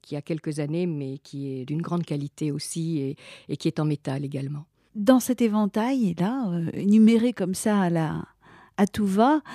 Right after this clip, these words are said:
Speaker 2: chaque sculpture va trouver sa place dans les étages, dans les terrasses, euh,
Speaker 1: Alors,
Speaker 2: du,
Speaker 1: il y a
Speaker 2: du
Speaker 1: les
Speaker 2: château.
Speaker 1: sculptures qui sont à l'extérieur, puisque c'est quand même le propos de cette exposition, hein, c'est encore une fois cette confrontation entre un lieu très emblématique,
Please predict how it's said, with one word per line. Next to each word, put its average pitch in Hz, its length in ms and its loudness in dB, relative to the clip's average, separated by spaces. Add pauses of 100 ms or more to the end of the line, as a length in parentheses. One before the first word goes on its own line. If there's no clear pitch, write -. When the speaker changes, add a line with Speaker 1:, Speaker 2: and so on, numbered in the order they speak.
(280)
Speaker 2:
chaque 277 260 2
sculpture 262 480 -2
va 208 140 0
trouver 220 320 -2
sa 180 200 -4
place 226 520 0
dans 175 140 2
les 175 240 -2
étages, 190 560 0
dans 170 120 -2
les 165 120 0
terrasses, 190 800 0
euh, 180 60 2
Speaker 1:
Alors, 196 200 2
Speaker 2:
du, 190 60 2
Speaker 1:
il 208 60 2
y 226 40 4
a - 20 6
Speaker 2:
du 226 60 4
Speaker 1:
les 240 60 4
Speaker 2:
château. 190 180 2
Speaker 1:
sculptures 220 240 2
qui 202 100 -6
sont 196 220 -2
à 180 60 2
l'extérieur, 208 520 0
puisque - 300 -10
c'est 175 140 -6
quand 170 140 -6
même 170 180 -2
le 208 80 4
propos 190 360 0
de 170 60 0
cette 160 180 -6
exposition, 175 680 -4
hein, 175 60 -2
c'est - 240 -8
encore 156 240 -6
une 160 100 -4
fois 180 200 -4
cette - 260 -10
confrontation 180 800 -4
entre 147 480 -8
un 170 120 -4
lieu 180 360 -2 (180)
très 175 220 -2
emblématique, 165 800 -4